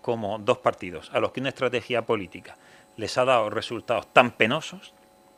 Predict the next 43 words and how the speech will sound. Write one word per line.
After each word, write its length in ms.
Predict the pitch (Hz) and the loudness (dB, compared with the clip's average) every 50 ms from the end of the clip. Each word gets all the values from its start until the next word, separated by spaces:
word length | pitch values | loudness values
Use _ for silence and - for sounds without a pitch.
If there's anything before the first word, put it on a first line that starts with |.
| _ _ _ _ _ | _ _ _ _ _
insisten 680 | - 120 113 104 - - 143 127 - _ - 131 131 131 - _ | -12 -12 -10 -10 -6 -6 -8 -8 -6 _ -6 -6 -6 -8 -10 _
una 340 | - 151 156 156 143 139 135 | 2 4 4 6 6 6 6
y 100 | 127 123 | 8 8
otra 280 | 123 113 107 120 110 107 | 6 4 6 4 4 4
vez 320 | 120 139 156 156 - - _ _ _ _ - - - _ _ - _ _ | 4 2 -2 -4 -10 -20 _ _ _ _ -20 -20 -20 _ _ -20 _ _
con 180 | - 113 104 | -6 -4 -4
esa 200 | 110 104 - 117 | -4 -4 -4 -6
misma 240 | 104 104 95 104 98 | -6 -8 -10 -10 -10
idea. 300 | 90 90 92 87 82 - _ - - - _ - | -8 -8 -8 -8 -10 -12 _ -20 -20 -20 _ -4
Cuando 220 | - 123 117 135 156 | -4 0 2 2 4
ha 40 | |
quedado 380 | 156 156 151 151 151 151 151 151 | 4 6 6 6 6 6 6 4
más 380 | 139 131 127 127 143 131 - - | 0 -4 2 4 4 4 2 -6
que 200 | _ - 135 123 | _ -4 -2 -2
de, 140 | 117 117 | -2 -2
más 160 | 113 113 117 - | -2 -4 -6 -6
que 160 | - - 135 | -4 -4 -4
de 60 | 123 | -2
manifiesto, 760 | 120 117 113 113 107 - - 131 143 135 - - - 139 127 | -2 -2 -4 -4 -6 -4 0 0 0 0 -2 -4 -6 -6 -4
por 140 | 123 120 107 | -2 -2 -2
activa 240 | 98 - - 151 135 | -2 0 0 0 0
y 40 | 147 | 2
por 240 | 120 147 123 - | 2 2 2 4
pasiva 340 | - 117 104 - 165 156 135 | 2 2 2 2 0 2 2
y 40 | 120 | 2
por 200 | 110 - 104 90 | 2 0 -2 0
todos 240 | - - 127 127 123 | 2 4 4 4 4
los 160 | 123 120 117 | 4 0 -2
medios, 340 | 120 127 139 139 147 139 120 | 0 0 2 2 2 0 0
el 60 | 117 | -4
último 260 | 123 117 135 131 117 | -4 -2 -2 -2 0
barómetro 400 | 117 113 117 110 113 107 110 110 | 0 0 -2 -2 -6 -4 -4 -4
del 80 | 110 107 | -4 -4
cemop 320 | - - 110 113 131 127 | -4 -6 -4 -4 -4 -4
fue 160 | - - 117 | -2 -2 0
demoledor. 460 | 117 117 110 107 98 90 101 101 - - - - - - - - - - | 0 2 0 0 0 4 4 4 2 0 -8 -20 -20 -20 -20 -14 2 2
La 100 | 120 - | 2 2
ciudadanía 420 | - 117 107 123 135 143 156 160 | 4 2 4 4 4 4 6 6
de 60 | 151 | 6
la 100 | 139 127 | 6 6
región 240 | 120 107 - - 113 | 2 2 -2 -4 -8
de 80 | 107 101 | -6 -6
Murcia 320 | 110 - - - 120 - | -8 -6 0 0 0 0